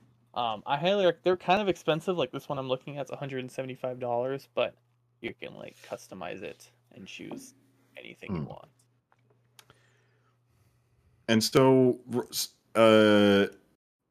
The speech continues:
Speaker 2: in addition to, like, the customization, you can customize with mechanical keyboards, like, the colors, the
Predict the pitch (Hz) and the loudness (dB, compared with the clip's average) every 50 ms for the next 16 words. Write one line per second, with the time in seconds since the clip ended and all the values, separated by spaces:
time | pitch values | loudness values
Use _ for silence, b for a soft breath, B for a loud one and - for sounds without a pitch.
0 | _ _ _ 139 143 151 156 156 - - 120 110 104 135 135 131 143 123 120 123 | _ _ _ 0 2 2 4 2 2 2 2 4 4 4 4 4 2 2 4 4
1 | 110 104 - - - - 117 107 - 107 101 101 95 98 98 98 92 - - 98 | 4 4 2 0 -2 0 0 0 0 0 0 2 2 2 2 2 2 0 -2 -2
2 | 92 87 92 87 101 95 92 - 101 95 90 87 87 87 87 87 85 78 - - | -2 -2 -2 -4 -4 -4 -4 -4 -4 -4 -2 -2 0 0 0 -2 -2 -4 -4 -2
3 | 104 95 - - 92 90 85 - - 90 85 85 82 - 85 80 - - 90 87 | -2 -4 -4 -4 -8 -10 -10 -8 -6 -6 -4 -4 -4 -6 -8 -10 -8 -6 -6 -6
4 | 82 82 80 80 82 80 76 82 80 78 76 - - 76 73 - - - 131 127 | -4 -4 -2 -2 -2 -2 -4 -4 -4 -4 -6 -6 -10 -12 -10 -4 0 2 2 4
5 | 127 123 120 117 117 110 - - 95 101 92 87 87 85 | 4 6 6 6 4 4 2 0 0 2 2 2 2 0